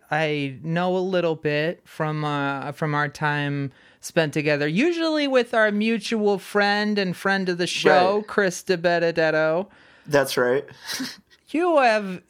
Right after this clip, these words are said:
Speaker 1: you have the Midwest humility that, um, that this part of the country is so known for. So it's been really kinda cool to see Mark Plant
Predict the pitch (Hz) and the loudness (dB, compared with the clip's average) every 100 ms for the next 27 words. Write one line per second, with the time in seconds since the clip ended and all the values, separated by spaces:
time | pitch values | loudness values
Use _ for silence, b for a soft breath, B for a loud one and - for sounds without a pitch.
0 | _ - 208 320 269 208 156 151 165 180 | _ -8 -2 2 2 2 -2 -2 0 0
1 | 202 180 151 175 175 170 - - 160 160 | -2 -2 -2 0 0 -4 -16 -14 -12 -12
2 | - 170 156 156 147 143 143 147 139 131 | -4 -2 0 0 0 0 -2 -2 0 0
3 | 131 135 131 127 127 127 131 127 135 - | 0 -2 0 0 -2 -4 -4 -4 -6 -2
4 | 143 135 131 - 151 143 - 143 135 127 | 0 2 0 -2 -2 -2 -2 -2 -2 -4
5 | - - - 151 143 135 135 131 127 - | -10 -10 0 0 2 0 0 0 -4 0
6 | 127 123 143 - 156 156 156 190 185 151 | 0 0 -2 0 0 0 -2 -2 -2 0
7 | 170 202 220 208 202 202 185 - _ _ | 0 0 -2 -4 0 2 0 -6 _ _
8 | _ _ - 185 202 190 - 165 147 - | _ _ -8 -2 2 2 2 -4 -4 -2
9 | 151 143 139 139 131 - - 143 151 180 | 0 2 0 0 -2 -6 -6 -2 2 2
10 | 185 - 185 190 170 | 0 -2 2 2 0